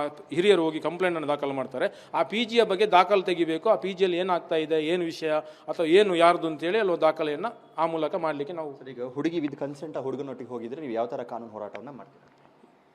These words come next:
Speaker 1: ಈಗ ಆ ಹುಡುಗಿ ಅವಳ ಜೊತೆಗೆ ಹೋಗಿದ್ದಾಳೆ. ನಾವು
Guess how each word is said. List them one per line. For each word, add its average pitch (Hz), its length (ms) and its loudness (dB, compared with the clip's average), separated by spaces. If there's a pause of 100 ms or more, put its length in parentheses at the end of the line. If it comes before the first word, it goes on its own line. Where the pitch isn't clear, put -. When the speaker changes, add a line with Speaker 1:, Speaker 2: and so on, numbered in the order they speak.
(160)
Speaker 1:
ಈಗ 220 280 4
ಆ 196 120 10
ಹುಡುಗಿ 180 520 4 (280)
ಅವಳ 165 160 0
ಜೊತೆಗೆ 165 260 -2
ಹೋಗಿದ್ದಾಳೆ. 127 440 -4 (200)
ನಾವು 185 560 2